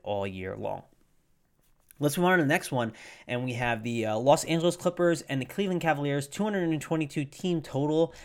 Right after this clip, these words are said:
I believe that one is the, uh, that's the second highest on the slate, so one that people are gonna be considering, and we know why, 'cause Cleveland does not <laughs> play many, any defense at all,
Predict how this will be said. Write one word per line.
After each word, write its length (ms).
I 40
believe 360
that 180
one 140
is 160
the, 240
uh, 180
that's 180
the 120
second 320
highest 320
on 80
the 80
slate, 320
so 120
one 220
that 140
people 220
are 40
gonna 100
be 120
considering, 480
and 80
we 100
know 140
why, 260
'cause 220
Cleveland 480
does 140
not 220
<laughs> 20
play 140
many, 240
any 200
defense 360
at 60
all, 320